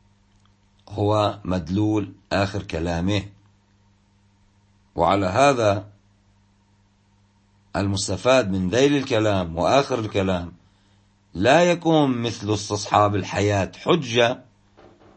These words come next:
بالنف-، بالنسبة إلى إثبات نبات اللحية،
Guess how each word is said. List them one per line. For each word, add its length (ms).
بالنف-، 580
بالنسبة 640
إلى 180
إثبات 480
نبات 480
اللحية، 640